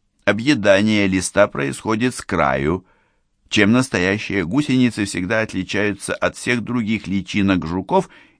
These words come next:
или перепончатокрылых, которые выгрызают листы с середины. Для отдыха гусеницы располагаются или на самом листе, или на соседней веточке.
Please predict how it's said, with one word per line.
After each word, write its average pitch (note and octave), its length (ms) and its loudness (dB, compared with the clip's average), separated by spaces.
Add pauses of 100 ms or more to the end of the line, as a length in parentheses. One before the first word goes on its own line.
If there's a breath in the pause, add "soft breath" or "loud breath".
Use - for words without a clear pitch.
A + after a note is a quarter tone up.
или A2+ 280 4
перепончатокрылых, A2+ 1160 -2 (320 loud breath)
которые D3+ 720 2
выгрызают C3 680 2
листы C3+ 480 2
с - 80 -6
середины. A#2 840 2 (680 loud breath)
Для A2 240 4
отдыха F3+ 520 4
гусеницы D3 640 2
располагаются G2+ 920 0
или F#2+ 400 0
на D#2+ 180 0
самом C#2+ 420 0
листе, D3 500 0 (300 soft breath)
или D#3 240 2
на C#3 160 2
соседней A#2 600 -2
веточке. D2 640 -4